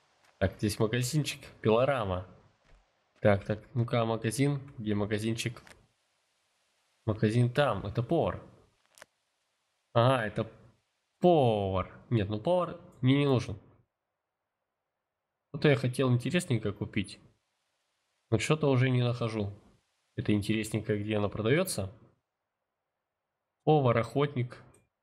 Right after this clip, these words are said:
Так, это не то. Ну, здесь, по-моему, что-то продавали интересненькое. Я уже не помню, где именно. <laughs> Ну, ладно.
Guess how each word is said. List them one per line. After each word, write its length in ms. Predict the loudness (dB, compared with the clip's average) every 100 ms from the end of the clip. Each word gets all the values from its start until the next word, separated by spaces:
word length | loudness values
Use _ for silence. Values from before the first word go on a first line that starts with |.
| _
Так, 180 | -6 -6
это 160 | -4 -4
не 100 | -4
то. 400 | 0 0 0 -10 -20 _ _ _ _ _ _ _ _
Ну, 160 | 4 4
здесь, 260 | 2 -2
по-моему, 360 | -2 0 0 -2
что-то 260 | -4 -6
продавали 560 | -4 -4 -2 0 2 4
интересненькое. 760 | 2 0 -2 -2 -8 -4 -2 0
Я 120 | 0
уже 220 | -2 -4
не 80 | -4
помню, 300 | -2 -2 -2
где 180 | -2 0
именно. 460 | 2 2 2 0 -4
<laughs> 60 | -8 _ _ _ _ _ _ _ _ _ _ _ _ _ 4
Ну, 240 | 4 4
ладно. 480 | -4 0 0 0 -6